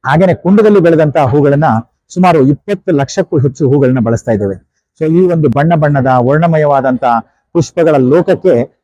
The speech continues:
ಆ, ಏನು ಲಾಲ್ಬಾಗ್ ಎಲ್ರನ್ನೂ ಕೂಡ ಕೈಬೀಸಿ ಕರೀತಾ ಇದೆ. ಆ ನಡುವೆ ಒಂದು ನಡುವೆ ನಮ್ಮ ಏನು ದಾದಾ ಸಾಹೇಬ್ ಅಂಬೇಡ್ಕರ್ ಅವರಿಗೆ ತೋಟಗಾರಿಕೆ ಇಲಾಖೆ ವತಿಯಿಂದ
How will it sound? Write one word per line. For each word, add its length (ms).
ಆ, 40
ಏನು 280
ಲಾಲ್ಬಾಗ್ 800
ಎಲ್ರನ್ನೂ 320
ಕೂಡ 180
ಕೈಬೀಸಿ 360
ಕರೀತಾ 320
ಇದೆ. 480
ಆ 140
ನಡುವೆ 720
ಒಂದು 560
ನಡುವೆ 280
ನಮ್ಮ 200
ಏನು 280
ದಾದಾ 200
ಸಾಹೇಬ್ 320
ಅಂಬೇಡ್ಕರ್ 460
ಅವರಿಗೆ 320
ತೋಟಗಾರಿಕೆ 760
ಇಲಾಖೆ 320
ವತಿಯಿಂದ 340